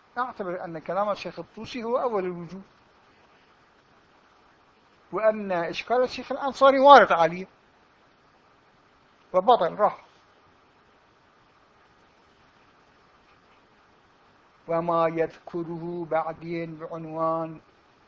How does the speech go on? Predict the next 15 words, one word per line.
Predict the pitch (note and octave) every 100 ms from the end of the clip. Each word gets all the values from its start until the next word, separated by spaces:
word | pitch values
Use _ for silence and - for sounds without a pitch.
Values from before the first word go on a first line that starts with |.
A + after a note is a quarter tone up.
| _ -
تصحيح | D#3 - - G3 - -
أصل | G#3+ - E3
كلام | D#3 D3+ D3+
الشيخ | - E3
الطوسي، | D3+ F3 - C4+ D4 - - _ -
أنا | C4
ما | C4 G#3
أعتبره | D#3+ C#3+ D3 C3+ C3
تصحيح | C3 - C3+ -
الكم-، | B2+ C3+ B2 -
لكلام | B2 - B2+ B2+ B2
الشيخ | - C3 -
الطوسي، | - - - - - - -
أنا | F#3+
أعتبره | F#3+ F3 - G#3+ A3 A#3 B3